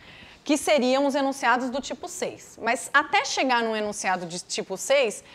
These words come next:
eu tenho um caminho muito longo. Qual que seria esse caminho? Ou vamos pensar ele de forma invertida. Um fato ou um enunciado do tipo seis é algo que a gente nem sequer, é, fala mais.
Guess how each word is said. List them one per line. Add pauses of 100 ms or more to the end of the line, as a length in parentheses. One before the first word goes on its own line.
(160)
eu
tenho
um
caminho
muito
longo. (280)
Qual
que
seria
esse
caminho?
Ou
vamos
pensar
ele (220)
de
forma
invertida. (340)
Um
fato
ou
um
enunciado
do
tipo
seis
é
algo
que
a
gente
nem
sequer, (320)
é,
fala
mais.